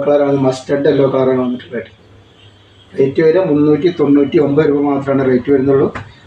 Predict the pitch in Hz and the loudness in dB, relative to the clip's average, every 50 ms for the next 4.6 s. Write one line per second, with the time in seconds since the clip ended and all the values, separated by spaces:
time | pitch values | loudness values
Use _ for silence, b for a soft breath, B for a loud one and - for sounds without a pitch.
0 | B - 131 131 139 143 151 165 165 160 139 139 131 143 151 160 160 170 170 165 | B -4 -2 0 0 2 2 2 0 0 0 0 0 0 2 2 2 0 0 0
1 | 165 156 143 131 - - 143 135 135 131 123 120 - - 127 120 120 120 - - | 0 0 0 0 0 0 0 0 0 0 -2 -4 -6 -6 -6 -6 -6 -8 -14 -20
2 | - - - - - - _ _ - - - _ _ _ _ _ _ - - - | -20 -20 -20 -20 -20 -20 _ _ -20 -20 -20 _ _ _ _ _ _ -20 -20 -20
3 | - - - - - _ _ _ _ _ _ _ _ _ - 117 113 110 - _ | -20 -20 -20 -20 -20 _ _ _ _ _ _ _ _ _ -20 -20 -20 -20 -20 _
4 | - - _ _ _ _ - _ - 131 135 147 | -20 -20 _ _ _ _ -20 _ -8 -2 -2 0